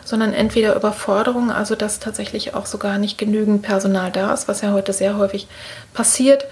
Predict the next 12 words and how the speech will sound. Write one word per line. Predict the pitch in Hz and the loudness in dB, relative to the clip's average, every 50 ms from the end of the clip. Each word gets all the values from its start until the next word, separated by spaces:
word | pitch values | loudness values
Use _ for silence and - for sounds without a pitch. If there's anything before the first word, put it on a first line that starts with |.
| - - - - - - - - | -12 -14 -14 -14 -14 -16 -8 -4
äh, | - 226 214 208 202 - - - | 0 2 4 4 4 2 0 0
oder | - 226 226 233 226 220 226 - | 2 4 4 4 4 2 0 0
eben, | - 208 214 214 208 208 202 | 0 0 0 2 2 4 4
ne, | 220 247 - | 2 2 2
in | - 226 | 0 0
Hektik | 220 196 226 226 - - 226 - | 0 0 -2 -4 -4 -4 -4 -2
und | - 208 202 202 - | -2 -2 -2 0 0
Eile | 202 208 220 233 226 | 0 0 0 0 -2
oder | - 220 220 240 - - | -2 -2 -2 0 0 0
einfach | 202 208 202 226 - - | 0 -2 -2 -4 -6 -2
Gedankenlosigkeit, | - 247 - 208 208 240 254 285 285 214 190 185 190 190 202 - - - - - 202 196 196 196 - - | -2 0 0 2 0 0 0 0 0 0 0 -2 -2 -4 -6 -8 -8 -8 -6 -4 -2 -2 -4 -4 -4 -4
weil | 185 190 202 214 220 226 | 0 2 2 2 2 0